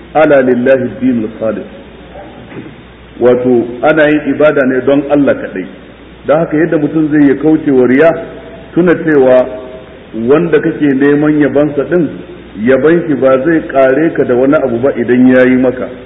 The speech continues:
ba kuma zai iya cutar da kai ko ya rage maka wani abu ba in bai yi ba. To, idan mutum ya tuna wannan, ya kuma tuna girman lada na Ubangiji ga mutumin da ya aiki domin sa,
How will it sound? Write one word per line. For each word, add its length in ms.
ba 140
kuma 220
zai 160
iya 280
cutar 380
da 100
kai 200
ko 240
ya 140
rage 280
maka 240
wani 220
abu 220
ba 100
in 220
bai 120
yi 100
ba. 160
To, 120
idan 220
mutum 260
ya 100
tuna 220
wannan, 400
ya 120
kuma 220
tuna 220
girman 460
lada 380
na 140
Ubangiji 460
ga 100
mutumin 420
da 80
ya 180
aiki 340
domin 380
sa, 100